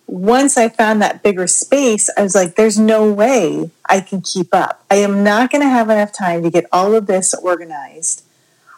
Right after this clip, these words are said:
because I don't have enough money." It was, it was a struggle because I felt like, "Here, I don't have enough money coming in to pay for people to do the things,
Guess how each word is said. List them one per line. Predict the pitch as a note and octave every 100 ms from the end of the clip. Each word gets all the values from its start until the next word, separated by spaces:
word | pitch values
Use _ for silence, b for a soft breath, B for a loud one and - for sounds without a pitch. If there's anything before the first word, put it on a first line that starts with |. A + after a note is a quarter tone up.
| -
because | A3+ - A#3
I | - G#3+
don't | A3+ A3 A3
have | A3+ G#3
enough | G3+ G3+ G3 A#3+ -
money." | G#3 G3 G3+ G#3+ A3+ A#3 - _ _ _ _ _ _ _ _ _ -
It | - - A#3 A#3+
was, | B3 - -
it |
was | C4+ B3
a |
struggle | B3 - F#4 D#4
because | B3+ B3 A#3+
I | A#3
felt | C4+ B3
like, | B3 A#3
"Here, | - - D4 D4+
I | B3
don't | A#3+ D#4+ D4+
have | D4+
enough | C4 A#3+ A#3
money | A3+ A3+ A3 G#3
coming | A#3 G3+ F#3+ F3+
in | C4 C4+ G#3+ G#3+ b b -
to | A3+
pay | - C#4 D#4+
for | E4 C4+
people | - G#3+ G3 G3 F#3 F#3 B -
to | A3+
do | F#3 A#3
the | F#3+
things, | F#3 C4+ D4 F3+ D#3+ G#3 -